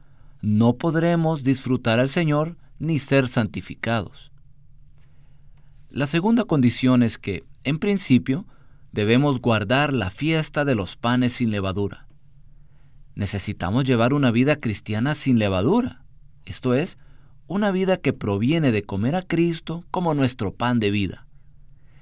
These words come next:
Esta es una vida en la cual todas las cosas pecaminosas han sido purgadas. Seré muy franco, no podemos pecar y disfrutar a Cristo simultáneamente. En tercer lugar,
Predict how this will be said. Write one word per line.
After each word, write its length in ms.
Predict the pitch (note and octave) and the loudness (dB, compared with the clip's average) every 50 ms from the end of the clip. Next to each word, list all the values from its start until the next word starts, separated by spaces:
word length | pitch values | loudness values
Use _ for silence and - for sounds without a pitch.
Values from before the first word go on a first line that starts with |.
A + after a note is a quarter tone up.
| - - - | -20 -10 -6
Esta 240 | - F3+ - - | -6 -4 -2 -2
es 120 | D3 C3 - | -2 -2 0
una 160 | G3 E3+ D3+ | 2 4 4
vida 220 | C3+ C#3 D3 D3 D3+ | 4 4 4 4 4
en 80 | C#3+ | 2
la 100 | C3 A#2+ | 2 2
cual 280 | A#2 - A#2+ A2 G#2 F#2+ | 2 2 0 0 0 -2
todas 500 | - - - F3 G3+ A3 G#3+ G#3 G3 E3 | -6 -6 -4 -2 -2 0 0 0 0 0
las 200 | C3+ A2+ G2+ - | 0 -2 -2 -4
cosas 480 | - - D#3 E3 D#3 - C3 G#2+ - - | -4 -2 -2 -2 0 -2 -2 -4 -4 -6
pecaminosas 1040 | - F#2+ F#2 - D#3+ D#3 D#3+ D3+ C#3+ C#3+ D#3+ E3+ E3 D#3 - E3 D3+ D3 C#3+ - - - | -10 -10 -6 -4 -2 -2 0 0 0 0 0 0 0 -2 -2 -4 -6 -6 -8 -10 -6 -4
han 200 | C3+ C#3 C3 B2 | -2 0 0 0
sido 400 | B2 - C3+ C3+ B2+ B2 A#2+ - | 0 0 2 2 4 2 0 -2
purgadas. 760 | - G#2+ G2 F#2+ E2 - F#2+ F#2 F2 D#2 - - - - - - - - - - - - - - - - - - - - - | -4 -6 -6 -4 -4 -2 -2 -2 -2 -4 -6 -14 -20 -20 -20 -20 -20 -20 -20 -20 -20 -20 -20 -20 -20 -20 -20 -20 -20 -20 -18
Seré 300 | - - - D#3+ E3 F3+ | -10 -6 -4 -2 0 2
muy 160 | F3+ E3 D3+ | 2 4 2
franco, 480 | C3+ - C#3 B2 A2 G2 - - - - - - - - - - - - - - - - - | 2 4 4 4 4 4 0 -6 -14 -20 -20 -20 -20 -20 -20 -20 -20 -20 -20 -20 -20 -18 -8
no 360 | - A2 A2+ A2+ A2+ A2+ A2 | -2 2 4 4 4 4 4
podemos 460 | - - C3 C3 C3+ C#3+ D#3 E3 E3 - | 2 2 4 4 4 4 2 0 -2 -4
pecar 540 | - F3+ E3+ - - C#3 C#3 D3 E3+ F3+ - - - - - - - - - - | -4 -4 -2 0 2 4 4 2 0 -4 -12 -20 -20 -20 -20 -20 -20 -20 -12 -6
y 120 | - F#3 | -4 0
disfrutar 580 | E3 E3+ D3+ - - B2 A#2 A#2 - B2 A#2 A#2+ | 2 2 2 0 0 -2 -2 0 2 2 2 2
a 80 | A#2+ A#2 | 2 0
Cristo 440 | - - B2 C3 C3+ - - F3 | 0 2 2 2 2 0 -2 -2
simultáneamente. 1000 | D3 - C#3+ B2+ A#2 A2 G2 - G2+ F#2+ F#2 F2+ F2+ G2+ G#2 F#2+ - - - - - - - - - - - - - - - - - - - - - - - - | 0 4 4 4 4 4 2 0 -2 -2 0 0 0 0 0 -2 -2 -6 -12 -20 -20 -20 -20 -20 -20 -20 -20 -20 -20 -20 -20 -20 -20 -20 -20 -20 -20 -20 -6 -2
En 120 | B2 B2+ | -2 0
tercer 300 | B2 C#3 B2+ - G3 G3+ | 0 0 0 2 2 2
lugar, 460 | A3+ A3 F#3+ C#3+ B2 A#2 B2 A#2+ - | 4 4 6 6 8 6 6 4 -2